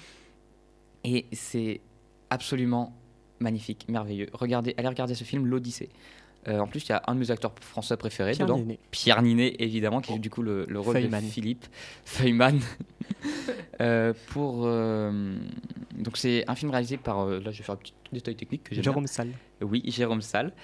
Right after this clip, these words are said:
Speaker 1: Euh, tu veux faire quoi ensuite ?
Speaker 2: Le... le nombre de minutes.
Speaker 1: Le nombre de minutes, alors il dure cent vingt-deux minutes.
Speaker 2: Ouais.
Speaker 1: Alors, euh, cent vingt-deux minutes et cent dix-huit sans générique. Oui, je le sais.
Speaker 2: <laughs>
Speaker 1: Je me demandais pas pourquoi.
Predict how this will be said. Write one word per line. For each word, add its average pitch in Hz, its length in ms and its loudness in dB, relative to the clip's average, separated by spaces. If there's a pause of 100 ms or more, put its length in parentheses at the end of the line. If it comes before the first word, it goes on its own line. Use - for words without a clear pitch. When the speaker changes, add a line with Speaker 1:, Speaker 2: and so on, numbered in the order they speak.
(400)
Speaker 1:
Euh, 107 1040 4
tu - 120 -6
veux 139 140 0
faire 139 180 -2
quoi 120 140 2
ensuite ? - 420 -6 (460)
Speaker 2:
Le... 117 840 2
le 123 100 4
nombre 170 200 4
de 165 100 2
minutes. 143 420 0 (380)
Speaker 1:
Le 131 120 2
nombre 180 140 4
de 175 60 4
minutes, 160 340 2
alors 120 200 2
il 123 40 -2
dure 120 120 -2
cent - 160 -2
vingt-deux 190 300 0
minutes. 147 380 -2 (200)
Speaker 2:
Ouais. 90 100 -8
Speaker 1:
Alors, 107 220 2 (160)
euh, 101 460 2
cent - 160 -4
vingt-deux 143 180 0
minutes 147 180 0
et 135 40 -2
cent 180 160 0
dix-huit 165 280 -2
sans 147 120 0
générique. 120 440 0
Oui, 135 220 0
je - 40 0
le 127 80 6
sais. - 200 -4 (160)
Speaker 2:
<laughs> - 1000 -2
Speaker 1:
Je 139 260 0
me 147 180 4
demandais 147 400 4
pas 156 120 2
pourquoi. 131 380 -2